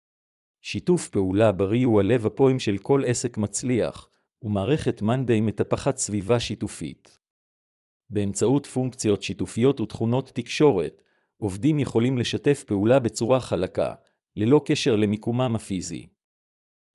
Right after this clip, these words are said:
המערכת מאפשרת עדכונים בזמן אמת, שיתוף קבצים ודיונים בשרשור, כמו גם תקשורת יעילה,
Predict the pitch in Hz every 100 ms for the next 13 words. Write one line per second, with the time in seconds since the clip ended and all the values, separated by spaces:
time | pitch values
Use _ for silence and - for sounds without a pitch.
0 | _ 101 107 120 175 135 101 101 95 -
1 | 139 139 113 - 110 123 131 104 110 113
2 | 101 98 87 71 - _ _ _ _ -
3 | 101 165 - - 98 - 147 113 95 101
4 | 107 123 113 - 101 90 - 110 82 57
5 | - _ _ _ - 107 104 123 135 117
6 | - 143 113 - 98 92 101 120